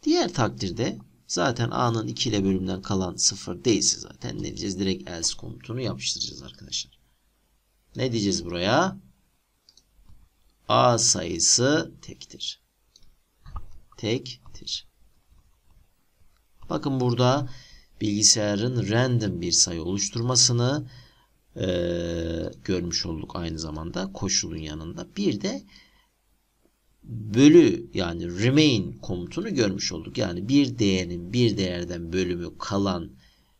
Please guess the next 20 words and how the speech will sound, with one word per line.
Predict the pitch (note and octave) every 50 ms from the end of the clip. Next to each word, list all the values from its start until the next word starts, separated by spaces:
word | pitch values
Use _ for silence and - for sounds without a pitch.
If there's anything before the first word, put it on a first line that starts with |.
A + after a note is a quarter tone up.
| _ _ -
e, | - - - F3 F3+ F3 F3 F3 E3+ E3+ E3 - A2+
bir | A#2 A2+ G#2+ G2 - - - - -
sayıysa | - - - - G#2+ F#2+ F#2 - - - - - E3+ E3+ - G2
buradaki | G2 F#2+ - F#2+ F#2+ - - B2+ G#2+ F2+ F2+
remain | F#2+ G2 A2 A#2 G2+ F#2 E2+
komutunu | E2 - - F2 E2 E2 E2+ - - E3+ G3+ F#3+
kullanıyoruz | - - G2+ F2+ D2 - C2 A#1 G1+ G#1 - -
arkadaşlar. | - - - - - - - - - - -
Tabii | - C#3 F#2+ F#2 G2
sonuna | - - A#2+ G#2+ F#2+ F#2+ G#2+ A2+
ne | A2 A2 A2+
getirmemiz | G2+ F2+ F2 - - - - F2 - - - - -
lazım? | - C#3+ - - - B2+ C#3+ D#3+ E3 D#3 D#3 - - - _ _ _ _ _ _ _ _ _ _ _ _ _ _ _ _ _ _ _ _ _ - _ _ _
Şunu | - - - - - -
silelim. | - - - - - - - F2+ G2 G#2+ A2+ B2 A#2+ B2+ B2 B2 - _ - - _
Şunlara | - - - - - A#2 A2 G#2+ G#2+ G#2 G2+ G2
noktalı | F#2+ F#2+ F#2+ G2 - - G2 F#2+ F#2 F2+
virgül | F2 - - F#2+ F#2 -
getirmeyi | - E2+ E2 - - - - - F#2+
unutmayalım. | - - G2 G2+ G#2 - - A#2 A2+ A2+ A2 A2 A2 A2+ A2 A2+ A#2 A#2+ A#2